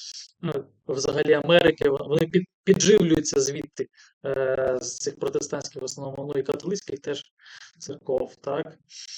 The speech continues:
Ось, ну, да. Якось, якось треба щось, щ-, щ-, щось, я-, я-, як-, як-, в якомусь виді це має бути,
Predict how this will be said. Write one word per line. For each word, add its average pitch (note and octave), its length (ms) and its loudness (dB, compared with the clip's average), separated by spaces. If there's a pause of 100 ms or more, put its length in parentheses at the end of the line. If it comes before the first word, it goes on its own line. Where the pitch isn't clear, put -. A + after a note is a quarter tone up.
(400)
Ось, - 280 -2
ну, A3 520 0 (600)
да. D#3 360 0 (920)
Якось, G3+ 360 10
якось G#4+ 340 12
треба B4 300 12
щось, - 320 8
щ-, - 260 2
щ-, - 180 0
щось, C#4+ 320 6
я-, G3+ 320 8
я-, G3+ 120 10
як-, - 280 6
як-, A3 420 8
в F3 40 6
якомусь A#3 540 8
виді A3 400 2
це G3+ 200 6
має G#3 240 8
бути, F#3 300 2